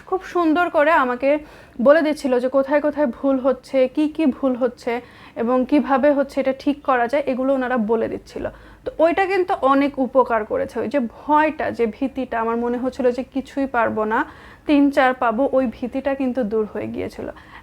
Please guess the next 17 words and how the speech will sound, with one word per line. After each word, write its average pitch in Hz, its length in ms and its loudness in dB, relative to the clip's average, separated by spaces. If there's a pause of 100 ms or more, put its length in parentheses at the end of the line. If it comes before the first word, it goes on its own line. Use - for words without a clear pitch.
এখন 349 160 4 (160)
অনেকের 339 340 2
ক্ষেত্রে 359 300 -6
এরকম 330 240 0 (120)
হতে 330 280 0
পারে 220 160 0 (100)
যে 220 60 -2 (100)
স্পিকিং 269 300 -4 (100)
টেস্ট 269 180 0 (120)
দিয়ে 262 140 0 (100)
আসলে 254 200 -4 (100)
মক 226 220 -2
টেস্টে 247 280 -4
দেখা 240 140 -4
যাচ্ছে 226 180 -6 (100)
দুই 240 180 0
তিন 233 120 -2